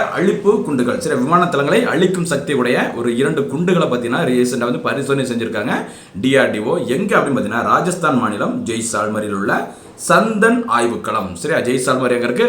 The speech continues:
ராஜஸ்தான். அங்க அமைந்துள்ள சந்தன் ஆய்வுக்களத்தில் இது வெற்றிகரமாக பரிசோதனை செய்யப்பட்டுள்ளது. சரியா? விமானத்தளங்களை அழிக்கும் குண்டு வகைகள் சமீபத்தில் யாரால் தயாரிக்கப்பட்டது? டி ஆர் டி ஓ. பரிசோதனை நடைபெற்ற இடம் சந்தன் ஆய்வுக்களம்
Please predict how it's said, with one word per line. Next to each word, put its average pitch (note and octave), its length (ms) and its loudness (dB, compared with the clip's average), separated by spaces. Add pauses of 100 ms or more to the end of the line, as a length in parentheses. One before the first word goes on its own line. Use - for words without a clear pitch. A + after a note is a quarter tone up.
ராஜஸ்தான். A#2+ 440 0 (280)
அங்க F3 220 -2
அமைந்துள்ள C#3+ 380 2 (140)
சந்தன் F3 420 2
ஆய்வுக்களத்தில் C3 560 0
இது A#2+ 160 0 (180)
வெற்றிகரமாக B2+ 640 -2 (600)
பரிசோதனை C3+ 520 0
செய்யப்பட்டுள்ளது. G2 640 -4 (140)
சரியா? C#3+ 200 -4
விமானத்தளங்களை B2+ 760 0 (220)
அழிக்கும் D#3+ 420 -2 (280)
குண்டு D#3+ 260 0
வகைகள் B2+ 400 2
சமீபத்தில் C3+ 480 -2 (180)
யாரால் D3 380 0
தயாரிக்கப்பட்டது? C#3 500 0 (140)
டி C3 140 0
ஆர் A#2+ 160 2
டி A#2 40 0
ஓ. C3 140 0 (200)
பரிசோதனை F3 440 0
நடைபெற்ற C#3 360 0
இடம் B2 240 0 (720)
சந்தன் F#3 400 2
ஆய்வுக்களம் B2 560 0